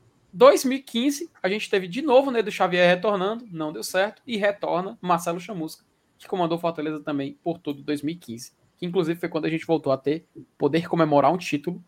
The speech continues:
já nessa nova gestão. Em dois mil e dezesseis, a gente começa a temporada com Flávio Araújo, tá?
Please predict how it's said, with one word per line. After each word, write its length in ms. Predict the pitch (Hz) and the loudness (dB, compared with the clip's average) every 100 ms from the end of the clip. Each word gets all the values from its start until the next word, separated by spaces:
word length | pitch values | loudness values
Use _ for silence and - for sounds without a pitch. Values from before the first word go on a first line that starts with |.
| _ | _
já 160 | 135 131 | 0 0
nessa 200 | 139 143 | 0 -4
nova 160 | 143 139 | -4 -2
gestão. 380 | 160 170 - - _ _ _ _ - - | -2 -4 -12 -14 _ _ _ _ -20 -2
Em 200 | - 285 | 4 6
dois 120 | 311 269 | 6 6
mil 120 | 262 | 4
e 20 | |
dezesseis, 880 | 202 233 - 226 262 170 - - - _ _ _ _ - | 8 8 10 10 10 8 0 -4 -8 _ _ _ _ 0
a 80 | |
gente 180 | 165 233 | 2 2
começa 300 | - 233 233 | 2 4 4
a 40 | 269 | 4
temporada 460 | - 208 196 220 | 4 10 10 10
com 200 | 214 226 | 8 -4
Flávio 440 | - - 240 311 359 | -2 6 8 10 8
Araújo, 600 | 370 311 220 277 226 185 | 8 8 8 6 6 4
tá? 340 | 185 220 - | 6 6 2